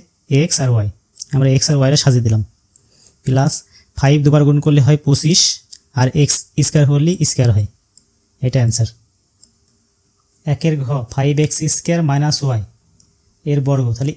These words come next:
স্কয়ার দিলাম, তাহলে এটা আমরা ধরবো এ আর এটা ধরবো বি, তাহলে আমরা সূত্র পড়বে এই মাইনাসের সূত্রটা, এ স্কয়ার মাইনাস টু এ বি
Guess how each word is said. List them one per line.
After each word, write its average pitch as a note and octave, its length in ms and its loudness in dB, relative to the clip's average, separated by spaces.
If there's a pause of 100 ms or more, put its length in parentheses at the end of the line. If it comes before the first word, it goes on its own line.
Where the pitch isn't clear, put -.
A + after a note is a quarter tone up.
(140)
স্কয়ার C3+ 240 -2
দিলাম, A#2 160 -2 (120)
তাহলে C#3 160 -6 (140)
এটা C3+ 200 -6
আমরা D3+ 140 -4 (100)
ধরবো D3+ 220 -4 (260)
এ - 20 -2 (240)
আর C#3 140 -6
এটা C3+ 200 -6
ধরবো D3+ 200 -2 (260)
বি, A#2 120 -2 (480)
তাহলে C3+ 180 -4
আমরা C#3+ 160 -4
সূত্র C#3+ 180 -6 (100)
পড়বে C#3+ 200 -2 (140)
এই D3 160 0
মাইনাসের C3+ 360 0
সূত্রটা, A2+ 380 -2 (800)
এ C#3+ 80 -4 (200)
স্কয়ার D3 360 -4 (2750)
মাইনাস C#3 460 -2 (260)
টু C3 140 -2 (880)
এ B2+ 220 -2 (1700)
বি B2+ 140 0